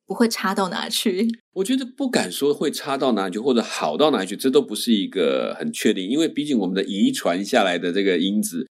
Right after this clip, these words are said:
Speaker 2: 该有什么样的容貌，也差不多就是这样。所以你说他一定要很帅或很不帅来表达他跟他的灵性的关系吗？我觉得大概不用来这样比。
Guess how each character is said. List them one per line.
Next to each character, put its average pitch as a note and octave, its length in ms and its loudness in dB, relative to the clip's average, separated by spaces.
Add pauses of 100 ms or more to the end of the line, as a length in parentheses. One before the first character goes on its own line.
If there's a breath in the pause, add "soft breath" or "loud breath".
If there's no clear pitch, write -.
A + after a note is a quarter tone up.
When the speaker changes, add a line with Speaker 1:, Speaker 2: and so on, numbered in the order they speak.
(140)
Speaker 2:
该 C#3 140 2
有 B2 100 2
什 A#2 140 -6
么 F#2+ 80 -4
样 G2 80 0
的 E2 100 0
容 D#2+ 240 0
貌， F#2 160 4
也 E2 100 -2
差 A2 160 -2
不 A#2 80 2
多 A#2+ 60 -2
就 C3+ 100 -2
是 A2+ 140 -2
这 F2 160 -2
样。 D#2 180 0
所 D#3+ 140 0
以 - 20 2
你 C#3 120 0
说 C3 120 -2
他 B2+ 120 -2
一 G#2 100 0
定 A#2 240 0
要 G#2+ 180 0
很 - 280 -6
帅 G#2+ 340 0
或 A2 100 0
很 - 240 -6
不 G2+ 200 -4
帅 G2 340 4
来 F2 80 0
表 D2 220 0
达 C#2+ 80 -2
他 F#2 120 -6
跟 F#2+ 160 4
他 G2+ 140 -2
的 F2+ 100 2
灵 D#2+ 240 0
性 G#2+ 240 2
的 D2 120 -2
关 F#2 280 -2
系 F#2 200 -4
吗？ E2 180 0
我 E2 80 0
觉 F#2 60 2
得 G2 40 0
大 A2 120 0
概 G2+ 160 0
不 E2+ 120 -6
用 F2 140 0
来 D2 100 -2
这 F2+ 140 -4
样 D#2 100 -4
比。 - 200 -16